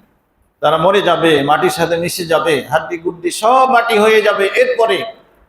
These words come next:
আবার সবাই নিজের নিজের আকৃতি নিয়ে, অবয়ব নিয়ে জীবিত হবে একটা নির্দিষ্ট দিনে।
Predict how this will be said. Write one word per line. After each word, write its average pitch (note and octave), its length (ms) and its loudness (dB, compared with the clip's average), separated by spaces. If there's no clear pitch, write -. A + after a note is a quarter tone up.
আবার C#4+ 320 2
সবাই A#3+ 440 2
নিজের A#3 360 -2
নিজের A#3 420 0
আকৃতি G#3+ 480 -2
নিয়ে, F3 480 0
অবয়ব G3 560 2
নিয়ে A#3 440 -2
জীবিত A#3 320 0
হবে F#3+ 300 2
একটা F#3 240 0
নির্দিষ্ট F3 500 -4
দিনে। D#3+ 420 -2